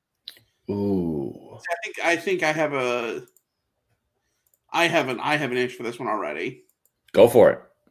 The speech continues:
Speaker 1: I, I do too, but I wanna hear yours.
Speaker 2: I think,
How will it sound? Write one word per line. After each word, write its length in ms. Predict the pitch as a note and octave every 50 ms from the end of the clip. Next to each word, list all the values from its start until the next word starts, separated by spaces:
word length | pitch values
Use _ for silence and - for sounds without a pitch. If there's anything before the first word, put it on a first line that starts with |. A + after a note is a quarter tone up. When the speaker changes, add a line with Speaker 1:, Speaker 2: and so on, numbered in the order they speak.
| _ _ _ _ -
Speaker 1:
I, 280 | G2+ B2 A#2 B2 B2+ C#3
I 40 | D3+
do 120 | E3 C#3+
too, 200 | A2 - D3 -
but 120 | G2+ G2+
I 40 | G#2
wanna 140 | G#2+ G#2 G2+
hear 140 | G#2+ G2+ F#2
yours. 320 | F#2 F#2 E2 C#2+ - - - _ _ _ _ _ _ _ _ _ _ _ _ _ _ _ _ _ _ -
Speaker 2:
I 120 | E3+ F3+ F3+
think, 280 | G#3 A3+ G3 - -